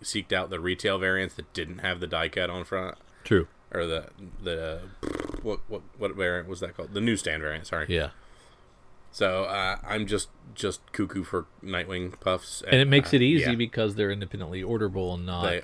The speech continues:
Speaker 1: are.
Speaker 2: incentive or tiered variants.
Speaker 1: Yep.
Speaker 2: So, uh,
Speaker 1: Yeah.
Speaker 2: y-, you should be able to get that for cover price.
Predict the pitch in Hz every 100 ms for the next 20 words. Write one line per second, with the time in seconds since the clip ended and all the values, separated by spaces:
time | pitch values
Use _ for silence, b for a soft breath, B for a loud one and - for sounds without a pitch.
0 | - 85 69 73 76 - 101 90 - 120
1 | 110 107 107 104 98 92 82 80 - -
2 | 107 101 95 95 92 98 B B B B
3 | - 92 87 85 90 - - - 85 85
4 | 82 80 78 78 80 92 95 - 107 82
5 | 92 87 80 82 85 80 69 82 73 -
6 | 101 87 - - -